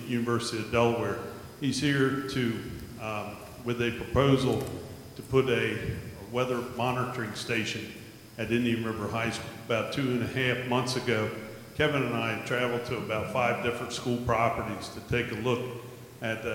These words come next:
uh, finding a suitable place for one of these monitors, uh, the benefit of which, uh, benefits, uh, our school district, uh, state citizens, and, uh, there is a learning,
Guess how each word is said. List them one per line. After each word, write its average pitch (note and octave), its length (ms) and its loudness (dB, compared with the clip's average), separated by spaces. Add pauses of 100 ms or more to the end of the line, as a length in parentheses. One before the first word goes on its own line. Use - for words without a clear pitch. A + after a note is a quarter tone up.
(460)
uh, A2 140 -8
finding B2+ 400 0
a A2+ 140 -2
suitable B2+ 420 0
place B2+ 420 2
for B2 120 -4 (120)
one A2+ 160 0
of G#2+ 80 -2
these G2 180 -6
monitors, A#2+ 540 2 (640)
uh, G#2+ 380 -2
the G#2+ 60 -8
benefit B2 440 0
of G#2+ 180 -2
which, A2+ 260 0
uh, G#2 180 -2
benefits, A#2 580 0
uh, G#2 320 -2 (320)
our G2 220 -6
school C#3 360 6
district, C3+ 680 2 (300)
uh, G2+ 260 -4
state B2+ 360 -2
citizens, B2+ 840 0
and, G#2+ 340 -2
uh, G2+ 260 2 (220)
there A2+ 180 2
is A#2+ 220 4
a A2+ 100 0 (120)
learning, B2 560 4